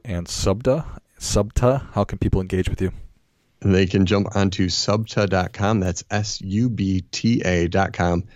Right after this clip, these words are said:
Speaker 2: at any time. Like I said, we've got that free membership. Uh, jump on, join in, get part of the community. And any way we can help, you can always email us at letstalk at subta dot com.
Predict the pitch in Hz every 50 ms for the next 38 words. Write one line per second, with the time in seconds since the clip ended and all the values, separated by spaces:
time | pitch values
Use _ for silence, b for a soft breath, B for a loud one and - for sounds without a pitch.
0 | b b b b - - - - 101 101 101 92 101 90 87 85 87 90 87 -
1 | 87 85 87 90 90 85 82 - 101 92 101 98 92 - - 98 95 92 92 92
2 | 87 92 87 - - 90 87 85 - b b b b b b b b b - -
3 | - 85 82 80 82 85 92 98 92 92 95 87 87 85 87 85 - 90 90 87
4 | 87 87 87 85 90 90 82 - - _ - 92 90 - - 87 87 80 82 -
5 | - 87 85 85 85 82 78 85 85 85 82 82 85 - - 98 107 104 92 95
6 | 92 90 92 87 - 82 82 85 87 87 85 - 80 85 82 80 82 85 80 80
7 | 87 90 90 90 90 85 87 87 - 87 - - 85 90 85 - - - - -
8 | 85 82 80 - - - - - - 85 78 - - 87 80 82 80 - - -
9 | 87 82 82 82 82 78